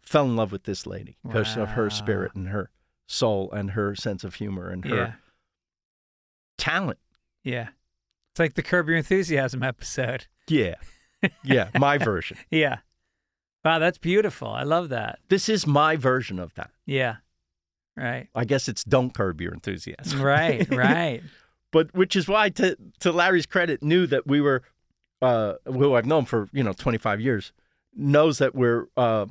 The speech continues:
Speaker 1: on the personality spectrum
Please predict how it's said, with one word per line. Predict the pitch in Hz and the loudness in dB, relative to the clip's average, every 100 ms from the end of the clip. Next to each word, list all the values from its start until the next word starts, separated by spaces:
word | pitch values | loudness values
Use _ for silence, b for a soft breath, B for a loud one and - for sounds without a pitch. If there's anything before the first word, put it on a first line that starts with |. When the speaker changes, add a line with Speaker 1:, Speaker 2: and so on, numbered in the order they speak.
| - _ _ _ - - _ _ - | -10 _ _ _ -20 -20 _ _ -4
Speaker 1:
on | 127 | -2
the | 117 | 0
personality | - 151 - 127 139 147 117 | 2 2 2 2 2 2 0
spectrum | - 117 101 - 104 | -2 -2 -2 -2 -6